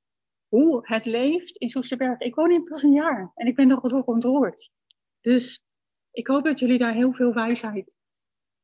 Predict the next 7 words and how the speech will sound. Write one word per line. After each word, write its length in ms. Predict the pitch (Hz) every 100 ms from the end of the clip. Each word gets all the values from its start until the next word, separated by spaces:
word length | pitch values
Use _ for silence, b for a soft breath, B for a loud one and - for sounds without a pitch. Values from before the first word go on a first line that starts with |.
| _
eh, 220 | 202 202
bij 140 | 202 202
de 80 |
besluitvorming 1200 | - 208 - 214 208 202 190 180 - 220 214 196
hier 160 | 196 190
om 120 | 196
nemen. 540 | 202 214 180 202 233